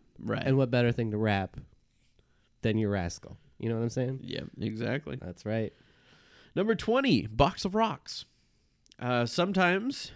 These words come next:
Speaker 1: not knowing where a person's head is at is the creepiest thing of all, especially when they give you a present that doesn't make any sense. In this case, a woman from Tulsa,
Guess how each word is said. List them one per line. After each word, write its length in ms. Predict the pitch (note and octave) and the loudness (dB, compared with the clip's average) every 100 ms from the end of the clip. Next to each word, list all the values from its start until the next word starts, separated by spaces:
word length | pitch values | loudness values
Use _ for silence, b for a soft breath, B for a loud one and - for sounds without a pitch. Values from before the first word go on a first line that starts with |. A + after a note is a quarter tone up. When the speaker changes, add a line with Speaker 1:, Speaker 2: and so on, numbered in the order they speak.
| - | -4
Speaker 1:
not 260 | B2 C#3 C3 | 0 2 4
knowing 380 | C#3 D#3 G#3+ | 4 4 2
where 140 | F#3+ D3+ | 2 2
a 40 | |
person's 420 | B2+ D3+ C#3 A2+ - | 2 0 0 -2 0
head 220 | D3 E3+ | 2 4
is 120 | A2+ | 2
at 320 | A2 B2 - - - | 2 0 -2 -8 -6
is 240 | A#2+ A2+ | -6 -4
the 100 | G#2+ | -6
creepiest 560 | - - G3+ A3 G#3+ - | -10 -6 -6 -4 -4 -2
thing 160 | F#3+ F3 | 0 4
of 100 | D#3 | 6
all, 320 | C3+ G2 G2 | 8 6 0
especially 520 | A2+ - F#3+ G#3 F3 D#3 | -4 -2 0 2 2 2
when 200 | D#3 C3 | 2 2
they 100 | A#2 | 0
give 240 | A2+ D#3 | 0 -2
you 140 | F3 E3 | 0 -2
a 40 | |
present 480 | - A#2+ A2+ C3+ - | 0 0 2 -2 -4
that 200 | - - | -8 -6
doesn't 260 | B2 C#3+ D2+ | -4 -4 -4
make 280 | G#2+ A2+ G#2 | -2 -2 -2
any 160 | G2+ | -4
sense. 420 | - F#3 A#2+ - - B B B B | -2 -2 -4 -8 -20 B B B B
In 140 | A2+ C3+ | -2 0
this 160 | F3+ | 0
case, 320 | - A#2+ F3+ | 0 -2 -2
a 20 | A2+ | -2
woman 280 | A#2+ D3 C#3+ | 0 0 -2
from 180 | A#2+ | -4
Tulsa, 520 | A2+ - A#2+ A#2+ A#2+ | -6 -6 -6 -2 -2